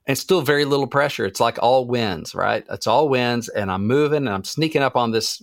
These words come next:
analysis paralysis. It doesn't know I'm coming, right? And all right, so now I have some co-writes in my books. All right, so, like, ooh, I got a co-write coming up. Now the pressure's starting to build a little bit. So I go through the best of my song title challenges that I've done, plus other ideas that I've accumulated. So just what we were talking about.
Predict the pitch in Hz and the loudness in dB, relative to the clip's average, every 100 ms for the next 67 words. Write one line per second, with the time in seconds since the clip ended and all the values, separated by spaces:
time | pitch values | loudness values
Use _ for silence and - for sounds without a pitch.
0 | - 110 110 104 - 104 - 110 98 98 | -4 0 0 0 -2 -8 -2 0 2 -2
1 | 95 - 110 113 104 104 95 90 - 110 | -6 -6 0 0 0 -2 -4 -4 -6 -6
2 | - _ _ - 95 101 - _ _ _ | -12 _ _ -4 -2 -2 -6 _ _ _
3 | _ _ _ - 139 127 120 110 _ _ | _ _ _ -2 0 2 0 -6 _ _
4 | 190 - - 180 170 202 151 147 131 147 | 0 2 0 2 4 4 4 2 0 0
5 | 233 240 120 113 101 - - - - - | 2 2 2 -2 -4 -6 -10 -12 -18 -14
6 | - 123 107 - - 127 113 107 104 104 | -2 0 0 -4 -2 2 2 0 0 0
7 | 175 170 - 98 110 110 127 147 143 160 | -2 -2 -6 -12 -10 -4 0 0 0 -2
8 | 156 151 151 - - - - 135 156 185 | 0 0 0 -4 -20 -20 -2 2 2 2
9 | 185 - 156 151 - 123 113 113 123 226 | 0 0 0 -2 -2 0 0 0 2 2
10 | 143 95 85 - _ _ - 127 131 160 | 2 -2 -4 -8 _ _ -2 0 2 2
11 | 156 147 139 120 95 120 127 156 131 127 | 2 0 0 0 2 0 2 0 0 0
12 | 123 123 127 127 131 - 107 107 113 104 | 0 0 0 0 0 -2 -2 -2 -4 -2
13 | 104 104 98 95 104 - 120 131 - 120 | 0 0 -2 -4 -4 0 2 2 0 0
14 | 123 123 117 104 101 104 107 120 247 185 | 4 2 2 0 -2 0 -2 -2 -2 0
15 | 95 - 117 147 165 135 139 156 156 104 | 0 -4 -4 0 0 2 0 0 0 -2
16 | 87 | -4